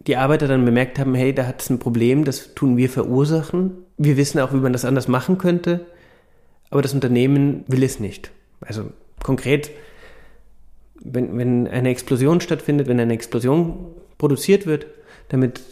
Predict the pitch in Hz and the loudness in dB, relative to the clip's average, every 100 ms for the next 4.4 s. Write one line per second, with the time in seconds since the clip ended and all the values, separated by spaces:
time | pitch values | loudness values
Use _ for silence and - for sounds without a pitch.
0 | - - - 120 123 120 120 135 156 160 | -18 -18 -16 -6 -2 -2 -2 -4 -2 -2
1 | 151 143 139 139 - 139 147 143 143 131 | -2 -2 -2 -2 -2 2 2 2 -2 0
2 | 113 143 143 139 120 - 120 127 127 - | 2 2 2 -2 -4 0 0 0 -6 -2
3 | 117 135 156 156 135 135 131 - 120 120 | 0 2 0 0 0 0 -2 -2 0 2
4 | 143 147 143 | 2 2 0